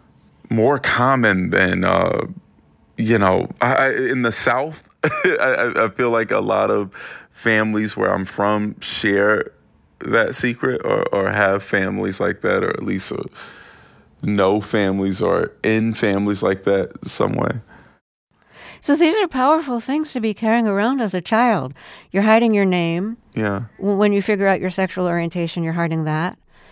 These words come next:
Speaker 2: You're hiding the truth about your father's relationship. Um, you're hiding it from, that you know from your father. You're hiding his relationship from your mother.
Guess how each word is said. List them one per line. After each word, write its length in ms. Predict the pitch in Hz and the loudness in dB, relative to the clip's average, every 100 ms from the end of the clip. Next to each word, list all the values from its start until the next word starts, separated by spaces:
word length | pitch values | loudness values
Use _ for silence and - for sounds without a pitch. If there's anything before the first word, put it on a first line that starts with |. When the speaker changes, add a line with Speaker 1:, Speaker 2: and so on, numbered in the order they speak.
| - _ _ | -20 _ _
Speaker 2:
You're 120 | 196 | 2
hiding 360 | 208 190 202 190 | 4 6 6 4
the 100 | 175 | 0
truth 300 | 175 190 185 | 0 2 2
about 240 | 175 175 165 | 2 0 0
your 80 | |
father's 400 | 160 160 160 160 | -2 -2 0 -2
relationship. 760 | 156 147 147 143 180 - 240 277 _ - - - _ - | -4 -6 -6 -6 -10 -8 -10 -10 _ -20 -20 -20 _ 0
Um, 480 | 180 170 160 156 - | 2 2 0 -4 -4
you're 140 | 180 | -2
hiding 320 | 180 175 175 | 0 2 0
it 120 | 170 | -2
from, 520 | - 165 160 156 156 151 _ - | -2 -2 0 0 -2 -6 _ -4
that 160 | 160 | -2
you 160 | 175 170 | 0 0
know 180 | 160 156 | 2 0
from 200 | 156 147 | -2 -4
your 100 | 147 | -2
father. 540 | 180 185 185 185 180 - - _ | 2 2 4 2 0 -6 -20 _
You're 220 | 156 131 - - | 2 2 -2 -6
hiding 560 | 175 175 160 160 156 - _ _ _ _ _ _ _ | 2 2 4 0 -2 -6 _ _ _ _ _ _ _
his 220 | 208 175 | -2 0
relationship 640 | 175 170 165 165 - 165 | 2 4 2 0 -2 -4
from 240 | - 156 151 | -2 -2 0
your 140 | 139 | 0
mother. 600 | 143 156 214 160 139 156 | 2 2 2 2 -2 -4